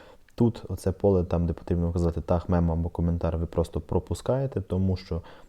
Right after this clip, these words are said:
Telegram тут нічого такого не пише. І запам'ятайте, коли ви кидаєте з біржі на Telegram-гаманець або на TonKeeper, оцей коментар вказувати не потрібно. Е, інший випадок,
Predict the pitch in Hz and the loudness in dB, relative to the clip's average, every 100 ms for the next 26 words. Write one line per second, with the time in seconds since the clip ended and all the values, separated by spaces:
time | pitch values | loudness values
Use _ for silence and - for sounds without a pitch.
0 | - 90 87 85 87 85 85 90 90 90 | -6 -2 0 2 0 -2 0 0 0 -2
1 | 85 90 90 87 95 - 135 - 117 - | -2 -2 -2 0 -2 0 -2 -2 -8 -10
2 | - - - - 110 107 104 95 92 87 | -20 -20 -6 -2 0 0 0 0 0 0
3 | 87 107 107 - 87 92 90 90 87 85 | 0 0 0 -2 -2 0 2 0 0 -2
4 | 85 87 85 82 82 85 92 85 85 82 | 0 0 0 -2 -2 0 0 2 2 0
5 | 80 82 85 82 82 95 120 117 117 110 | -2 -2 -2 -2 -2 -2 -2 -2 -2 -4
6 | - 95 82 85 85 87 85 127 127 113 | -4 -4 -2 -2 -2 -4 -4 -2 0 -2
7 | - - - - - - 98 - 87 - | -6 -20 -20 -20 -20 -8 -6 0 0 2
8 | 87 90 120 127 - 98 98 95 - 85 | 0 2 0 0 -2 -2 0 -2 -2 -2
9 | 95 - 82 78 78 80 - 78 82 82 | -2 -4 -4 -2 -4 -6 -8 -6 -4 -4
10 | - - 113 123 120 117 117 101 | -4 -2 -2 0 0 0 0 0